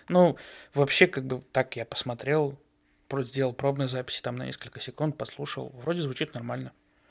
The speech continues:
Так что, надеюсь, и подкаст получится нормально. Но если вдруг не получится, как я уже сказал, есть бэкап на старый микрофон. Я говорю сейчас сразу в оба микрофона.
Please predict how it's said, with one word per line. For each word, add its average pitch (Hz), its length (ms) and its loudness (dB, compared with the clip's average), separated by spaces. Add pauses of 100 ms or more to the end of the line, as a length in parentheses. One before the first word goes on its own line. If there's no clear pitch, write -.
(220)
Так - 180 -14
что, - 160 -12
надеюсь, 123 540 -10 (1200)
и 131 360 -12 (440)
подкаст - 360 -6
получится 113 420 -8
нормально. 113 400 -16 (120)
Но 185 200 8
если 175 280 4
вдруг 135 220 -4
не 131 60 0
получится, 147 420 0
как - 220 -10
я 120 60 -4
уже 120 100 -8
сказал, 143 360 -6
есть 127 220 -6
бэкап 147 340 -2 (160)
на 123 280 -12 (420)
старый 117 280 -10
микрофон. 117 480 -12 (200)
Я 123 240 -6
говорю 127 300 -4
сейчас - 240 -6
сразу 123 460 -4
в 117 100 -10
оба 123 160 -8
микрофона. - 520 -14